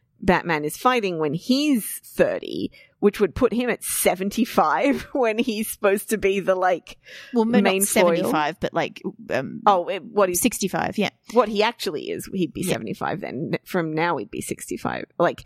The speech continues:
Speaker 2: Well, he,
Speaker 1: from
Speaker 2: Bat-,
Speaker 1: thirty.
Speaker 2: if he's four, if he's forty-five and Batman's ten at this
Speaker 1: Well,
Speaker 2: point.
Speaker 1: that's true.
Speaker 2: Um,
Speaker 1: See,
Speaker 2: still, yeah,
Speaker 1: still
Speaker 2: no, that
Speaker 1: seems
Speaker 2: doesn't, that doesn't add up. Well, also the, just the, what he's going through as well,
Speaker 1: Mm.
Speaker 2: like, sort of trying to get out of home, trying to get his career going, all those sorts of things. It's not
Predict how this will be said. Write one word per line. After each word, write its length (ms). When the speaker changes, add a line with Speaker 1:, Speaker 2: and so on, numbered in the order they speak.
Speaker 2:
Well, 200
he, 40
Speaker 1:
from 360
Speaker 2:
Bat-, 200
Speaker 1:
thirty. 140
Speaker 2:
if 60
he's 200
four, 380
if 60
he's 220
forty-five 680
and 300
Batman's 560
ten 460
at 100
this 200
Speaker 1:
Well, 120
Speaker 2:
point. 100
Speaker 1:
that's 200
true. 280
Speaker 2:
Um, 320
Speaker 1:
See, 220
Speaker 2:
still, 280
yeah, 140
Speaker 1:
still 120
Speaker 2:
no, 100
that 160
Speaker 1:
seems 100
Speaker 2:
doesn't, 340
that 220
doesn't 420
add 120
up. 120
Well, 160
also 260
the, 120
just 300
the, 160
what 200
he's 180
going 240
through 320
as 120
well, 160
Speaker 1:
Mm. 60
Speaker 2:
like, 220
sort 220
of 80
trying 200
to 60
get 100
out 100
of 80
home, 280
trying 180
to 60
get 80
his 100
career 340
going, 320
all 160
those 200
sorts 180
of 80
things. 340
It's 100
not 180